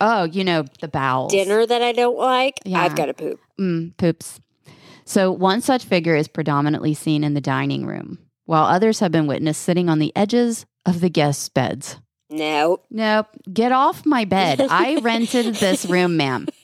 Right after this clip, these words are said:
Speaker 2: This is not a co-op. It's
Speaker 1: No.
Speaker 2: not a hostel.
Speaker 1: I've been in a co-op and a hostel
Speaker 2: Yeah.
Speaker 1: in, in Italy. Mm-mm. It's even be, been said that the mattresses will compress while the ghost is sitting.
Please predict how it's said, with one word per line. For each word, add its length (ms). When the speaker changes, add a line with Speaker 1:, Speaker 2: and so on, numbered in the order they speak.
Speaker 2:
This 200
is 120
not 220
a 40
co-op. 540
It's 120
Speaker 1:
No. 120
Speaker 2:
not 220
a 60
hostel. 640
Speaker 1:
I've 200
been 180
in 100
a 60
co-op 480
and 200
a 60
hostel 580
Speaker 2:
Yeah. 200
Speaker 1:
in, 360
in 240
Italy. 500
Mm-mm. 360
It's 140
even 200
be, 140
been 220
said 240
that 160
the 80
mattresses 720
will 160
compress 640
while 200
the 120
ghost 400
is 80
sitting. 500